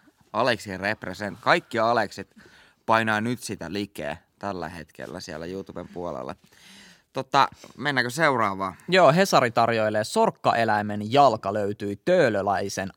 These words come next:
Speaker 2: auton alta vailla selitystä."
Speaker 1: Miksi et sä Hesaria roustannut? <laughs> Anteeksi, jatka vaan.
Speaker 2: Etutöölön Auroran kadulla kur-, kulkenut Patrick Wikblad.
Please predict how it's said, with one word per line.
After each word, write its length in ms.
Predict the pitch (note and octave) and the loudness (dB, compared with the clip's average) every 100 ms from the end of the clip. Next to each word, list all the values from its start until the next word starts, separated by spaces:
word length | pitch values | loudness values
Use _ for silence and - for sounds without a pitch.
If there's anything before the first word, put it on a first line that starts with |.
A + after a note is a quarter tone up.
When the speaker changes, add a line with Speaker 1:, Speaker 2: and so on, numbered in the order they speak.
| - | 2
Speaker 2:
auton 580 | D3 C#3 A2 F#2+ F#2 - _ | 4 4 2 -6 -8 -10 _
alta 440 | B2 A#2+ G#2 - F2 - A#2 | 2 2 0 -4 -8 -6 2
vailla 380 | B2+ A#2 G#2 G2+ | 4 4 -2 -6
selitystä." 880 | - A2+ G#2 G2 G2+ - - G2 - _ _ - - - | -4 -4 -4 -8 -10 -10 -4 -4 -4 _ _ -20 -20 -14
Speaker 1:
Miksi 160 | A2+ C3+ | -10 -8
et 80 | |
sä 80 | C3+ | -6
Hesaria 500 | C3 C3 A#2 F#2 F2+ | -2 -2 -2 -6 -6
roustannut? 500 | F2 F#2 - F#2 F2 - _ _ _ _ _ _ _ _ _ _ _ _ _ _ _ _ _ _ _ - _ _ _ _ _ _ - - | -8 -10 -12 -14 -16 -20 _ _ _ _ _ _ _ _ _ _ _ _ _ _ _ _ _ _ _ -20 _ _ _ _ _ _ -20 0
<laughs> 160 | F3 E3 | 4 6
Anteeksi, 680 | B2+ E3+ - E3+ - - G3+ | 4 2 -4 -2 -4 -6 0
jatka 500 | D3+ B2 - G2 F#2 | 2 2 -2 -8 -6
vaan. 180 | F#2+ - - | -8 -8 -4
Speaker 2:
Etutöölön 640 | D3 F3+ F#3 F3 D#3 C#3+ B2+ | 2 4 4 6 6 6 4
Auroran 540 | D#3+ D#3 C3 A#2+ A#2 | 6 6 6 4 2
kadulla 340 | A#2+ A#2 A2+ A2+ | 2 2 0 -2
kur-, 380 | C#3 C3 A#2+ - | -2 -4 -4 -6
kulkenut 500 | D#3+ E3 C#3+ C3 B2 - | -2 0 0 -2 -6 0
Patrick 420 | F#3 G3+ D3 A2+ C3 B2+ | 2 2 -2 -6 -8 -2
Wikblad. 720 | D#3 A2+ - - G2+ - | 0 0 -6 -6 -2 -2